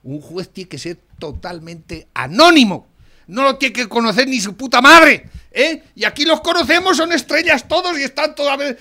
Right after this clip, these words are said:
a ver si salen los periódicos, a ver quién dice la gilipollez más grande, ¿eh? Eso es una aberración. Eso no debería ser así. Y asociaciones de jueces no debería de haber.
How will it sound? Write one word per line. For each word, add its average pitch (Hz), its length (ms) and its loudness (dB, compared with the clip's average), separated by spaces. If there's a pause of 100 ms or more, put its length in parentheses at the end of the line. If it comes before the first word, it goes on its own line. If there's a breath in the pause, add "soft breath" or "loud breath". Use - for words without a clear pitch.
(100)
a 208 120 -8
ver 277 100 -6
si 240 120 -6
salen 247 220 -4
los 233 120 -4
periódicos, 269 580 -6
a 240 60 -2
ver 254 120 -2
quién 240 160 -6
dice 233 160 -10
la 226 120 -6
gilipollez 214 420 -8
más 214 140 -8
grande, 294 400 -4 (160 loud breath)
¿eh? 262 280 -2 (160 soft breath)
Eso 180 220 -12
es 262 120 -12
una 220 160 -8
aberración. 175 840 -10 (380 soft breath)
Eso 233 240 -8
no 269 100 -6
debería 247 340 -2
ser 240 160 -8
así. 233 420 -10 (280 soft breath)
Y 202 100 -4
asociaciones 196 720 -2
de 269 80 0
jueces 240 360 -4
no 226 160 -4
debería 247 480 -2
de 254 80 -2
haber. 269 420 -2